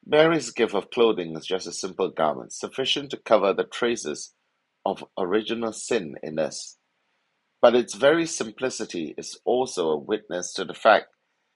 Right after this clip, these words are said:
that her own beautiful mantle covers our souls. The scapular bears, therefore, a double witness to Mary's protection against the ravages of the flesh occasioned by the fall,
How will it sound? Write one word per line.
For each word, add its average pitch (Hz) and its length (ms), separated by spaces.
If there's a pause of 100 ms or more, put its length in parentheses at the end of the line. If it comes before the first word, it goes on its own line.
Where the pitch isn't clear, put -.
(220)
that 98 120
her 95 240 (180)
own 151 300 (220)
beautiful 123 560
mantle 95 640
covers 85 680 (480)
our 95 180
souls. 76 680 (920)
The - 60
scapular 120 560
bears, 101 400
therefore, 95 440
a 73 60
double 90 320
witness 82 440
to - 120
Mary's 98 400
protection - 580 (140)
against 92 360
the 87 100
ravages 95 640
of - 100
the 92 60
flesh - 480 (400)
occasioned 107 540
by 95 140
the 92 100
fall, 78 460